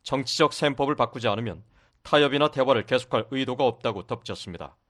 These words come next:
최 부상은 김 위원장이 미국의 기이한 협상 태도에 의아해했다고 말했습니다. 아울러 하노이 회담장에서 트럼프 대통령은 대화 의지를 덧보였지만 마이크 폼페오 국무장관과 존 볼튼 백악관 국가안보 보좌관의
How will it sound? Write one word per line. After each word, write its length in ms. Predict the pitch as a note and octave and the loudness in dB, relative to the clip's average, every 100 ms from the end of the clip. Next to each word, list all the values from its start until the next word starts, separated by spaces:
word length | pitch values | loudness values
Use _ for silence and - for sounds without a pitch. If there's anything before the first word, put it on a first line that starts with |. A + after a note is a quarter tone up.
| _ _ _ _ _ - | _ _ _ _ _ -2
최 180 | - C#3+ | 4 4
부상은 460 | C#3 D3+ D3 D#2+ _ _ _ | 4 0 0 -6 _ _ _
김 200 | - D#3+ | -2 0
위원장이 460 | D3 D3+ C#3+ D3 G2+ | 4 4 4 2 2
미국의 520 | F2+ B2+ C#3 C#3+ C3 | -2 -2 -2 0 0
기이한 360 | - C3+ D3 B2+ | 0 0 2 2
협상 400 | D#3+ - D#3 C#3 | -2 -2 -2 -2
태도에 440 | C#3 B2+ B2+ F#2+ - | -4 -2 0 -2 -2
의아해했다고 840 | C3+ C#3 C#3 C#3 C3 B2 A#2 G#2+ | 0 4 4 4 0 -2 -2 -2
말했습니다. 640 | G#2+ G2+ F#2+ - G2 D#2+ D2+ _ _ _ - | -2 -2 -4 -10 -12 -12 -16 _ _ _ 2
아울러 420 | B2 D3 C3+ - - _ _ | 8 8 8 2 -8 _ _
하노이 300 | - D#3+ D#3+ | -2 2 4
회담장에서 840 | D3 D#3 D3+ C#3 C#3+ C3+ - F2 - _ _ - | 4 4 4 4 2 0 -2 -6 -6 _ _ -6
트럼프 240 | - D#3 | -2 0
대통령은 500 | D#3+ D3+ D#3 C#3+ D#3+ | 0 -2 -2 -2 -2
대화 360 | - B2+ C#3+ D3+ | -2 0 4 4
의지를 360 | C#3+ C3+ D3 | 2 0 -2
덧보였지만 720 | C#3+ C3+ C3+ B2+ A#2+ A#2+ E2 D2 _ _ _ | 0 -2 -2 -4 -4 -6 -6 -8 _ _ _
마이크 400 | A2+ A#2 D3 - | 2 4 4 0
폼페오 480 | - D3 D3 D3 A#2+ | -2 -2 2 0 0
국무장관과 960 | C#3 C#3+ D3 - B2+ B2+ C3 B2 G2 - _ _ _ | -4 0 0 0 0 2 -2 0 -6 -6 _ _ _
존 320 | - C#3+ D3+ | 0 2 4
볼튼 360 | D3 D3+ D#3 G#2+ | 4 4 2 -2
백악관 420 | B2 C#3 D3 A#2+ | 0 0 2 0
국가안보 500 | A2 A#2+ D3 D3 C#3+ | -2 2 4 4 2
보좌관의 480 | C#3+ C3+ C3 C3+ | 0 2 2 2